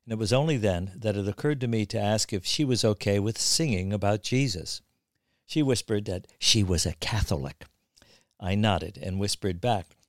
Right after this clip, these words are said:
that this might be a little different. The Reverend, a traveling preacher named Stephen Roselli,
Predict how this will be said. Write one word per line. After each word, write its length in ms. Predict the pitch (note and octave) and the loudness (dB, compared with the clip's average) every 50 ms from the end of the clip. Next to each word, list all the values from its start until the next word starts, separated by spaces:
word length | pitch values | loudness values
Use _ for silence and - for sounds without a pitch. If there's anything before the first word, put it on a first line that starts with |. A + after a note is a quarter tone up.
| _ - | _ -12
that 180 | G2+ F#2 - | -12 -8 -4
this 200 | - D3+ - - | -2 -2 -2 -2
might 240 | - C3 B2+ B2 - | 0 -2 -2 -2 -2
be 140 | - A2+ G#2+ | -2 0 0
a 80 | G2 | 0
little 240 | F#2 F#2 G2 F#2 F2+ E2+ - | 0 0 0 -2 -2 -4 -4
different. 500 | - F2 E2 - - - - - - - _ _ _ _ _ _ _ _ _ _ _ _ _ _ _ | -4 -6 -6 -6 -10 -16 -16 -18 -20 -20 _ _ _ _ _ _ _ _ _ _ _ _ _ _ _
The 100 | - A#2+ | -4 0
Reverend, 460 | A#2+ C#3+ E3+ E3 C3+ G2 F2+ F2+ G#2+ - - | 4 4 4 4 4 2 -2 -4 -4 -6 -8
a 100 | A2 G#2 | -8 -6
traveling 500 | - - C3+ C3 B2 G2+ A2 G#2 G2+ F#2+ | -2 2 2 2 4 2 0 -2 -2 -4
preacher 460 | - - G2+ F#2 - - G2+ G2+ G2 | -4 -4 -4 -4 -2 -2 -2 -2 0
named 320 | F#2+ F#2+ F#2 F#2 F#2 F#2 | 0 -2 -2 -2 -4 -4
Stephen 480 | - - - - B2+ A#2+ G#2 G#2+ G2+ F#2 | -4 -4 -2 -2 -2 -2 0 -2 -2 -2
Roselli, 540 | F2+ F2 E2 - G#2+ F#2 E2 E2 E2+ G2 | -2 -2 0 2 2 2 2 0 -4 -6